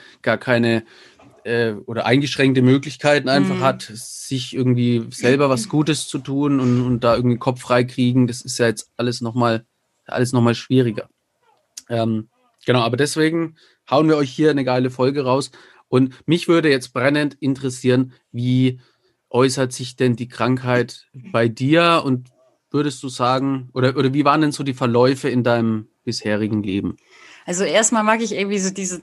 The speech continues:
Speaker 2: dieses, diesen Begriff Krankheit nicht. Das ist ja,
Speaker 1: Ja.
Speaker 2: es ist ja eine Persönlichkeitsstörung. Das ist für mich irgendwie
Speaker 1: Ja.
Speaker 2: noch mal was anderes als eine Krankheit. Ähm, und, äh, die Verläufe. Also ich, mir wurde das schon,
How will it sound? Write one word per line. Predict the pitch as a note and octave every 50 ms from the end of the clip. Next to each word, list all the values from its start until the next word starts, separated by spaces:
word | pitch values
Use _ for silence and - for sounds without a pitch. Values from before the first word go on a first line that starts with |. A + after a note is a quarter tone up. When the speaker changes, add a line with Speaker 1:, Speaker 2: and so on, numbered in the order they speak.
| _ -
Speaker 2:
dieses, | F3 F3 F3 E3+ E3+ - _
diesen | _ - D#3+ D3 D#3 D#3
Begriff | D3+ - - F3 D#3 - -
Krankheit | - E3+ F3 A3+ - - B3 C4 B3+ C4
nicht. | B3+ C4+ C#4+ C#4 -
Das | F#3 F#3 F#3+
ist | G3 F#3
ja, | A3 A3 A3+
Speaker 1:
Ja. | A#2 C#3
Speaker 2:
es | D#3+
ist | - -
ja | - F3
eine | E3+ E3
Persönlichkeitsstörung. | D#3 F3+ E3 D#3 G3+ A#3 B3 A#3+ - A3+ A3 - - - G#3 A3+ B3+ A#3 A#3 A#3 A3+
Das | F3+ F3+ F#3 G3
ist | F#3+ -
für | - F#3+
mich | F3+ F#3 F#3
irgendwie | E3+ F3 - -
Speaker 1:
Ja. | A#2+ B2
Speaker 2:
noch | B2
mal | F3
was | F3 F3 F3+
anderes | F#3 G3 G#3 F#3+
als | G#3 A3 -
eine | G#3+ -
Krankheit. | - - A#3 A3 - F#3 A#3 A3+ C4 C4 - - - - - - - - -
Ähm, | F#3 F#3+ G3 G3+ G3+ G3 G3 F#3+ F#3+ - - - - - - _ _ _ _ _ _ _ _ _ _ -
und, | F#3 F#3 F#3 F#3+ F#3+ F#3 F#3+ - -
äh, | - - D3 - - - - - - - - - - - - - - - - - - - -
die | D3
Verläufe. | - F3 E3+ D#3+ F3+ F3+ F3+ - - - -
Also | - D3+ G3 G3+
ich, | F#3+ - F3 - - - -
mir | G3+ G#3+ G#3 F#3
wurde | A3 A3+ A#3 G#3
das | G#3 G#3 G#3 -
schon, | - G#3+ G3+ G3 F#3+ F#3 - -